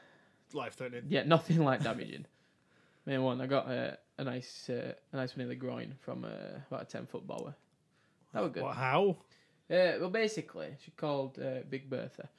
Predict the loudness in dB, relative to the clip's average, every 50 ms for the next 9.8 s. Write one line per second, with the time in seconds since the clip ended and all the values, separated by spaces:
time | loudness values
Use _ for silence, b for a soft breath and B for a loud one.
0 | b b b b b 0 0 2 6 6 6 6 6 4 2 0 0 2 2 2
1 | 2 2 0 -4 -4 -4 -4 -4 -2 -2 -4 -2 -2 -4 -4 -4 -6 -4 0 0
2 | 2 2 0 -4 -8 -8 -2 2 4 6 6 4 4 2 0 -2 -2 -2 -2 0
3 | 0 0 -2 b b b b b b b b _ 2 4 6 6 6 6 6 6
4 | 4 4 2 -2 -4 -6 -10 _ _ _ -20 -20 -20 _ _ _ _ _ _ _
5 | _ _ _ -4 -2 0 0 0 0 2 2 4 4 4 4 2 0 -2 -4 -6
6 | -6 -4 -4 -2 0 2 2 2 2 0 -8 -18 -16 -6 -2 2 2 4 4 2
7 | 0 b b b b b b b b b b b _ _ _ -6 -4 0 4 4
8 | 4 4 2 0 0 2 2 4 2 2 0 0 -6 -12 _ _ _ -4 2 6
9 | 6 8 8 8 6 6 4 2 2 4 6 8 10 10 8